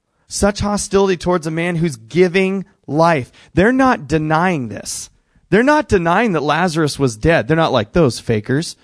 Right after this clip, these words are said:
they planned this whole thing." No, no, no, no. There were too many witnesses. Lazarus was good and dead. They knew it.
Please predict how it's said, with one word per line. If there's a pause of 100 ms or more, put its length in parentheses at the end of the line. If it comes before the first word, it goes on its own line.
(180)
they
planned
this
whole
thing."
No,
no,
no,
no. (240)
There
were
too
many
witnesses. (420)
Lazarus
was
good
and
dead. (360)
They
knew
it.